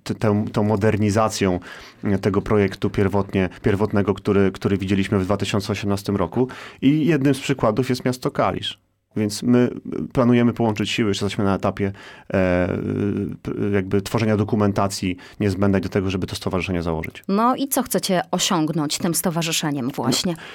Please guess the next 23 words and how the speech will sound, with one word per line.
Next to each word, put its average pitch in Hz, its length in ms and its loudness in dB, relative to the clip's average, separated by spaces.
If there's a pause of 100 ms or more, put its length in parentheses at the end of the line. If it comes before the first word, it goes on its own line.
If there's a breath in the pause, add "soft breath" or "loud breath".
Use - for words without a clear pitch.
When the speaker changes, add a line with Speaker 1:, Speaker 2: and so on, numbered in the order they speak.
(400 loud breath)
Speaker 1:
No, - 140 -8
presja, 165 420 2
presja 147 680 0
na 127 160 2
pewno 120 480 2
jest 107 240 0
tu 123 100 -4
wskazana, 104 640 0 (120)
a 104 320 2
nasz 123 300 2
przykład, 98 460 -2 (340)
taki 104 240 -4
troszeczkę 104 420 -2
mniejszy, 107 440 2
z 95 60 -4
lokalnego 104 540 2
obszaru, 98 460 0 (320 loud breath)
czyli 107 240 2
przykład, 107 380 -2
kiedy 104 280 2
lokalni 107 380 2
samorządowcy, 101 920 0
e, 92 140 -4